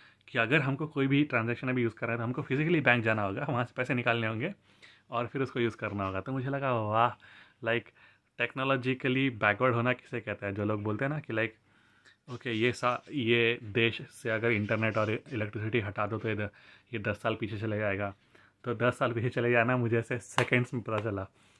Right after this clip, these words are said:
उस चोर के बदौलत। फिर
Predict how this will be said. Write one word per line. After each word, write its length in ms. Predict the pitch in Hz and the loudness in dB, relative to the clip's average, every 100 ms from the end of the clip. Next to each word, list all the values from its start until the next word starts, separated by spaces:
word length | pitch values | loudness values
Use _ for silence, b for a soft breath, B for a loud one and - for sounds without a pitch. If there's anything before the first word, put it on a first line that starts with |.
| - | -12
उस 140 | 110 - | -12 -4
चोर 200 | 113 101 | -4 -2
के 120 | 107 | -2
बदौलत। 440 | 101 98 95 95 - b b b b b b b _ - | -2 -2 -4 -8 -12 b b b b b b b _ 0
फिर 800 | 131 135 135 135 127 135 139 | 4 6 6 6 6 6 4